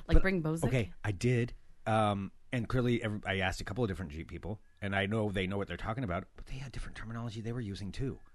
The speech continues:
Speaker 2: So I'm like, I just, it just, does everybody just make this up as they go?
Speaker 1: Probably.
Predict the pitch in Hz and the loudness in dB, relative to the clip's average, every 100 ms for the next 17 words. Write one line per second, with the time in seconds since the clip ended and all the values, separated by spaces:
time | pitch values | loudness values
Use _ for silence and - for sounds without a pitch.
0 | - - - - 143 143 - 113 104 92 | -20 -20 -6 0 2 0 -4 -6 -6 -6
1 | - 95 - - _ - - 113 - - | -6 -8 -8 -20 _ -8 -8 -10 -14 -20
2 | - 110 127 139 139 120 123 120 131 120 | -10 0 2 4 2 2 0 0 -2 -2
3 | - 85 95 98 104 165 - - - 202 | -2 -2 -2 0 0 0 -4 -14 0 0
4 | 262 415 175 160 269 | 2 -2 -6 -6 -6